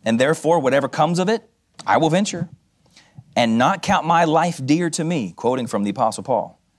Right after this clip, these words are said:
in Acts twenty, "so that I may serve God and his church. And if I perish, I perish. I cannot lose my life in a better cause. Better to do my duty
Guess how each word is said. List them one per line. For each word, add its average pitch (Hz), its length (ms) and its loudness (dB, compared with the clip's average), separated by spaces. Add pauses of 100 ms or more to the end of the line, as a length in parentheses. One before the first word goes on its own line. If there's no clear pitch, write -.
(140)
in 87 140 -6
Acts 95 200 -4
twenty, 95 340 -10 (1080)
"so - 160 -2
that 110 140 2
I 139 140 2
may 143 160 0
serve 147 480 -6
God 107 420 0
and 110 160 -6
his 98 220 -8
church. - 580 -8
And 98 240 -4 (160)
if 175 240 -4
I 156 200 -2
perish, 180 600 -4
I 160 140 -2
perish. - 580 -10 (300)
I - 80 -2
cannot 202 360 2
lose 190 300 -2
my 190 160 2
life 156 400 0
in 139 140 -2
a 127 100 0
better 143 340 0
cause. 135 640 -2 (720)
Better 156 400 0
to 160 140 -2
do 165 260 0
my 220 200 4
duty 147 520 -2